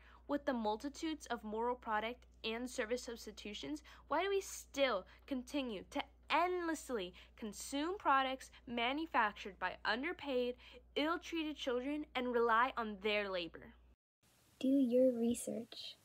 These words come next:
Speaker 2: Find small businesses or lesser-known companies that can trace their products back to moral means of production.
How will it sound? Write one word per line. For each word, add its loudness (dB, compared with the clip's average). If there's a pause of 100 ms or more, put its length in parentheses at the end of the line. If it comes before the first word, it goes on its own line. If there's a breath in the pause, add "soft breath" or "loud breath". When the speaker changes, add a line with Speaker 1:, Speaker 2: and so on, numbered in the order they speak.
(260)
Speaker 2:
Find 6
small 6
businesses 2
or 0
lesser-known 8
companies 4
that -4
can -2
trace 0
their 6
products -2
back -6
to -10
moral 4
means -4
of -8
production. -4